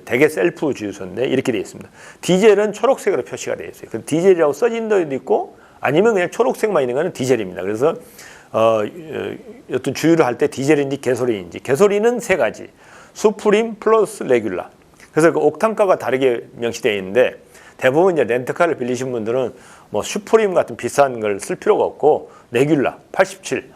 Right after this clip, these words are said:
옥탄가 팔십칠을 쓰시면 문제가 없다. 주유하는 거는 그냥 우리나라에서 하는 셀프 주유소라고 생각하시면 됩니다. 그다음에 이동 구간의 경로를 정하는 부분도 예를 들어서 한번 제가 예시를 했습니다.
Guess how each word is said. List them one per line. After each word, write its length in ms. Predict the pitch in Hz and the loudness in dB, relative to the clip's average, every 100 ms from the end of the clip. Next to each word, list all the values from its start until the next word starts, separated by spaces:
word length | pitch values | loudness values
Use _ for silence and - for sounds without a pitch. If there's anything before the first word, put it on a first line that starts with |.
| - | -12
옥탄가 380 | - - 139 123 | -10 -2 -2 -2
팔십칠을 540 | - 165 - - 143 135 | -6 -8 -8 -2 -2 -2
쓰시면 500 | 156 - 123 127 98 | -4 -8 -6 -6 -6
문제가 260 | 90 95 | -4 -2
없다. 300 | 87 - 85 - _ - - | -4 -6 -8 -8 _ -20 -8
주유하는 420 | - 165 151 165 | 0 2 4 2
거는 260 | 156 160 196 | -2 -2 -2
그냥 220 | 135 127 - - - | -4 -6 -10 -16 -4
우리나라에서 500 | 131 151 143 127 127 | 2 4 4 2 -2
하는 180 | 120 131 | -2 -4
셀프 380 | 233 240 - | -6 -4 -4
주유소라고 380 | 139 113 92 90 | -4 -4 -4 -6
생각하시면 440 | 87 117 87 - 98 | -6 -6 -8 -8 -20
됩니다. 300 | 92 - _ _ _ _ _ _ _ _ _ _ - - - - - | -20 -20 _ _ _ _ _ _ _ _ _ _ -20 -20 -20 -20 -2
그다음에 280 | 165 185 165 | 4 4 4
이동 380 | 147 180 233 226 | 2 2 2 0
구간의 400 | 175 190 185 - | 2 4 4 0
경로를 460 | 135 175 247 226 | -2 0 2 2
정하는 360 | 135 131 135 120 | 0 -2 -2 -4
부분도 640 | 101 101 98 127 101 - - _ - - | -6 -6 2 4 2 -2 -18 _ -6 4
예를 160 | 175 | 4
들어서 180 | 180 160 | 4 2
한번 240 | 151 151 127 | 0 0 0
제가 340 | 131 127 113 | 4 4 4
예시를 360 | 135 175 170 123 | 2 2 2 0
했습니다. 440 | 98 104 87 | -2 -10 -14